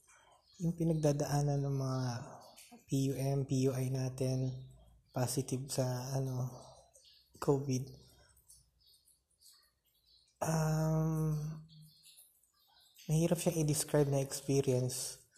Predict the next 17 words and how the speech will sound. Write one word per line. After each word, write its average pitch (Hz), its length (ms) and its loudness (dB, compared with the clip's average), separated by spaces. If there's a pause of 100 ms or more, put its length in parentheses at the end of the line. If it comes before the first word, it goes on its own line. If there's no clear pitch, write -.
(520)
Nakakatakot, 135 960 0
nakakalungkot, 131 1300 -2
nakaka-depress, 131 1040 0 (1300)
very 135 320 2
anxious 135 800 2 (160)
palagi. 127 640 -2 (2750)
Yung 175 160 0
experience 180 720 4
na 156 100 2
yun, 151 380 4
babaunin 160 640 6
ko 135 160 6
yun. 120 160 0 (960)
Kahit 147 160 4
tumanda 143 400 6
na 139 180 6
ako, 135 60 4